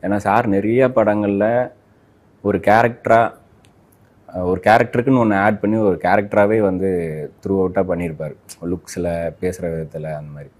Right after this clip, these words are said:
மகாநதி படத்துல வந்து கமல் சாரே பார்த்த மாதிரி இருக்கும். அவரோட, அவரு, அவரோட ஒரு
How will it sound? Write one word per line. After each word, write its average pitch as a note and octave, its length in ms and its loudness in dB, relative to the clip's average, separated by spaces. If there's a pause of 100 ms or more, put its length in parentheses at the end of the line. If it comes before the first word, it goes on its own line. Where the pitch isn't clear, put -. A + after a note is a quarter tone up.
(640)
மகாநதி B2+ 500 0
படத்துல G#2+ 260 -2
வந்து G2+ 220 0
கமல் G#2 280 -2
சாரே G2+ 640 -2
பார்த்த E2 240 -6
மாதிரி D#2+ 220 -8
இருக்கும். C#2+ 160 -18 (520)
அவரோட, F#2+ 720 0
அவரு, F#2 440 -4 (320)
அவரோட G2 460 2
ஒரு F2+ 360 -2